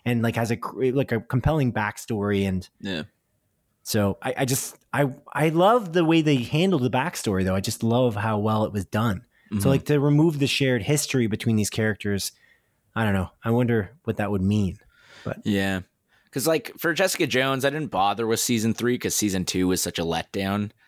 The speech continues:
Speaker 2: Um, but, like, I, I would like them to, you know, bring in that element of, like, her with the Purple Man, like, from the first season, and, you know, like, kind of bring in that history. That, like, a-, a-, at, at the very least, you know, have her dealing with that s-,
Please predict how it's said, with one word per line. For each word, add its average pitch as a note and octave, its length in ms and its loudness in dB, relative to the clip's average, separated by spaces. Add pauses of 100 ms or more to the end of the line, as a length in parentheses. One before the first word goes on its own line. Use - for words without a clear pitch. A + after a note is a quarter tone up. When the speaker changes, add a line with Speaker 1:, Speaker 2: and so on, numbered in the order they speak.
(460)
Speaker 2:
Um, E2 480 -4
but, A#2+ 100 -2
like, C3 160 -4
I, B2 160 -2
I C#3+ 80 0
would C#3+ 140 -2
like C3 220 -4
them C#3 160 -6
to, G#2 240 -2
you A#2+ 100 0
know, A2 80 0
bring G#2+ 280 -2
in A2+ 120 -2
that G2+ 180 -4
element G2+ 340 -2
of, F2+ 80 -4
like, F2 160 -4
her G2 340 0
with G2 140 -2
the - 80 -8
Purple G#2 320 -2
Man, A2 340 -2 (180)
like, F2+ 120 -14
from F#2 160 -6
the E2 80 -6
first G2+ 300 -2
season, G2+ 440 0 (440)
and, E2+ 100 -8
you F#2 80 -4
know, F#2 80 -4
like, E2+ 140 -4
kind - 160 -6
of F2+ 80 -10
bring F#2+ 160 -4
in D#2+ 140 -6
that F#2+ 240 -4
history. G#2 480 -2
That, G2 180 -4
like, G2+ 180 -6 (200)
a-, - 60 0
a-, - 320 -4
at, G3 160 -2
at D3+ 60 -6
the F#3 80 -2
very E3 180 2
least, D#3 200 0
you C#3+ 60 0
know, C3 80 0
have A#2+ 240 -4
her A#2 200 -4
dealing G#2+ 360 -2
with G#2 140 -2
that F#2 160 -4
s-, - 180 -10